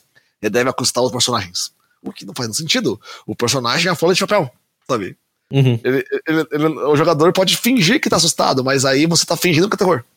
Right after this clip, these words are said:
Speaker 1: sabe?
Speaker 2: <laughs>
Speaker 1: Você tem que assustá-los. E é, é interessante, sabe? Tipo, as pessoas não pensam e que elas tão fazendo parte do jogo. E se você tá, tipo, removido do jogo, se quem tá jogando é a sua ficha,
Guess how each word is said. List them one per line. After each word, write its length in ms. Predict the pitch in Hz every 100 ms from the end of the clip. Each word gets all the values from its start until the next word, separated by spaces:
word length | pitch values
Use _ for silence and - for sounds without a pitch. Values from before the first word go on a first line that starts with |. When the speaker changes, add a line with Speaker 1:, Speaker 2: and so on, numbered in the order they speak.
| _ _ -
Speaker 1:
sabe? 160 | 95
Speaker 2:
<laughs> 600 | 98 151 - 196 151 139
Speaker 1:
Você 100 | 131
tem 100 | 120
que 60 | 143
assustá-los. 680 | 165 165 147 117 107 - - _ _ _ _ _ -
E 160 | 127 135
é, 160 | 135 -
é 200 | 135 127
interessante, 560 | 135 170 - 226 190
sabe? 220 | 160 127 117
Tipo, 200 | - 143
as 80 |
pessoas 500 | - 165 - 214 214 170
não 180 | 220
pensam 600 | 233 190 226 - 196 151 143 -
e 280 | 151 147
que 200 | 131 151
elas 260 | 147 151 147
tão 160 | 160 147
fazendo 240 | 135 147
parte 400 | - 147 151 143
do 100 | 147
jogo. 320 | 120 127 113 - - -
E 80 | 147
se 140 | 196
você 380 | 196 208 - 214
tá, 200 | - 214
tipo, 180 | - 185
removido 440 | 190 226 170 269
do 80 | 269
jogo, 380 | 156 143 117 120 _ _ _ -
se 160 | 170
quem 120 | 170
tá 100 | 190
jogando 420 | 196 202 170 175 156
é 60 |
a 60 | 143
sua 280 | - 254 302
ficha, 580 | - 226 - - 120